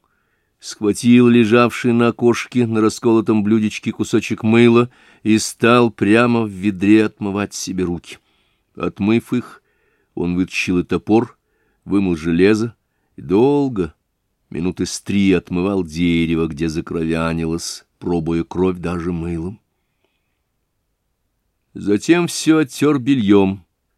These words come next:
которое тут же сушилось на верёвке, протянутой через кухню. И потом долго со вниманием осматривал топор у окна. Следов не осталось,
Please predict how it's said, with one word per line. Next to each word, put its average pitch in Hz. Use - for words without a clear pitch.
которое 85
тут 120
же 117
сушилось 123
на 113
верёвке, 95
протянутой 95
через 92
кухню. 85
И 87
потом 98
долго 110
со 87
вниманием 90
осматривал 85
топор 85
у 82
окна. 87
Следов 131
не 87
осталось, 82